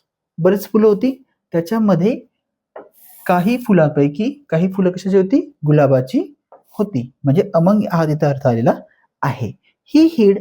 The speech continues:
among the trees. तो झाडांमध्ये लपला, झाडाझुडपांमध्ये तो काय लपला, among. ठीक आहे, बऱ्याच गोष्टींच्या मध्ये. आता इथे हिड हे जे आहे, हाईडचं व्ही टू आहे.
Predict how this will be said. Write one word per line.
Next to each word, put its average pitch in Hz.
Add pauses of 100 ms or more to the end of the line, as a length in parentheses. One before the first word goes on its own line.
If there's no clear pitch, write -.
(260)
among 247
the 208
trees. - (500)
तो 302
झाडांमध्ये 185 (300)
लपला, 151 (160)
झाडाझुडपांमध्ये 143
तो 131
काय 160 (400)
लपला, 139 (560)
among. 135 (880)
ठीक 214
आहे, 359
बऱ्याच 170
गोष्टींच्या 147 (480)
मध्ये. 123 (580)
आता 151
इथे 202
हिड 240
हे -
जे 220
आहे, 233 (280)
हाईडचं 208 (360)
व्ही 135
टू 226 (560)
आहे. 104